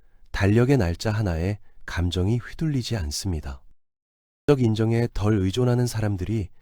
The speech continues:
장기적으로 더 안정적인 자존감을 유지했거든요. 생일에 큰 파티를 열고 소셜미디어에 올리는 사람들은 즉각적인 만족감은 높았지만 그 효과는 며칠 내에 사라졌습니다.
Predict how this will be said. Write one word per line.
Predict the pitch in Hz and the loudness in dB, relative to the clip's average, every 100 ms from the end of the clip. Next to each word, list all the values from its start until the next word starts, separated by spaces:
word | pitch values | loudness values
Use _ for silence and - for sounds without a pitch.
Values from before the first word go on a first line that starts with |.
| - - - | -20 -20 -16
장기적으로 | - - 107 123 135 127 110 113 107 - - - - | -6 0 0 2 0 0 0 0 0 -4 -14 -14 -10
더 | 95 104 | -4 -4
안정적인 | 85 92 104 135 135 123 127 | 0 0 4 4 2 0 -2
자존감을 | 123 92 110 104 92 87 90 | -4 -2 -2 0 -2 -2 -6
유지했거든요. | 85 87 98 - 85 73 76 69 - - _ _ _ _ _ _ - | -8 -4 -4 -4 -8 -8 -8 -8 -12 -20 _ _ _ _ _ _ 0
생일에 | 147 | 2
큰 | 147 - 185 | 2 2 0
파티를 | 170 165 - 156 139 | 2 -2 -2 0 2
열고 | 101 95 117 80 | 2 2 0 -2
소셜미디어에 | - 139 147 139 113 110 107 107 | -2 0 0 0 0 2 2 2
올리는 | 85 82 98 98 | 2 2 2 0
사람들은 | 95 92 82 82 98 78 - - - | -2 -4 -2 -2 -2 -4 -16 -20 -14
즉각적인 | - - - 120 - 113 117 107 | -6 -4 -2 -2 -2 0 0 0
만족감은 | 80 85 - 92 107 | 0 -2 -2 -2 0
높았지만 | 85 - - - 82 92 69 - - - - - - - | -2 -2 -6 -4 -4 -4 -6 -12 -20 -20 -20 -20 -20 -6
그 | - | 0
효과는 | 107 131 - 123 131 90 | 2 2 2 2 2 0
며칠 | 78 80 - 131 | -2 -4 -2 0
내에 | 104 82 | 0 0
사라졌습니다. | 90 - 131 110 - 82 69 73 | -2 -4 -6 -6 -8 -8 -10 -10